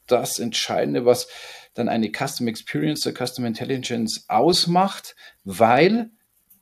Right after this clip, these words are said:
all diese Daten dienen oder sollten eben einem Zweck dienen,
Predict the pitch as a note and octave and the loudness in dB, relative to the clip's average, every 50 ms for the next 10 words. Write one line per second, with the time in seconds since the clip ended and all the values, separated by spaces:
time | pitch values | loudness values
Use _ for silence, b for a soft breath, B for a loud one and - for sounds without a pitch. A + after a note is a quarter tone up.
0 | _ - G2 A2+ C3+ D3+ - F#3+ F#3+ E3+ F#3+ F3+ F3+ D#3 C#3+ C#3+ D#3 D#3 D#3+ C#3+ | _ -4 -2 -2 -2 0 0 0 2 2 2 2 2 2 2 4 2 2 2 0
1 | A#2 G#2 G#2 - - _ A#2 C3 D#3 D#3+ E3 E3+ E3+ F3 E3 B2 - F#2+ - - | -2 -2 -4 -8 -8 _ -2 0 2 4 4 4 4 0 -2 -4 -6 -6 -6 -2
2 | - - B2 - - - F3 F3 E3+ - C#3+ C#3 C3+ - - B2 C#3 C#3 C#3 C3 | 4 4 4 4 4 0 -2 -2 -2 -2 -4 -6 -6 -4 -2 -2 -2 -2 -2 -4
3 | - - F#3 G3+ G3+ - - _ _ A#2 A2+ A2+ A2 G#2+ G2+ F#2 F2 F2 - | -2 0 0 0 0 -2 -12 _ _ -2 2 2 4 4 4 2 0 -4 -8